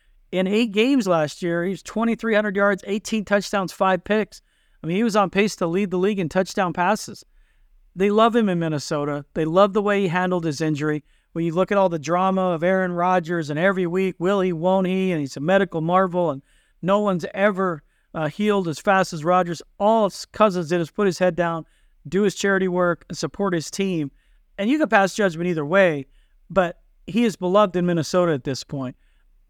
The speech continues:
I believe they're gonna be really, uh, aggressive trying to re-sign him, so I take him off the list. I just don't see it. Now, if you wanna look at now more realistic options in terms of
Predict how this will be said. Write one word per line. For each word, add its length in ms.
I 140
believe 320
they're 140
gonna 180
be 180
really, 800
uh, 320
aggressive 600
trying 340
to 120
re-sign 500
him, 260
so 180
I 100
take 300
him 140
off 180
the 120
list. 320
I 100
just 200
don't 220
see 260
it. 100
Now, 320
if 160
you 120
wanna 240
look 240
at 160
now 420
more 280
realistic 600
options 580
in 120
terms 420
of 300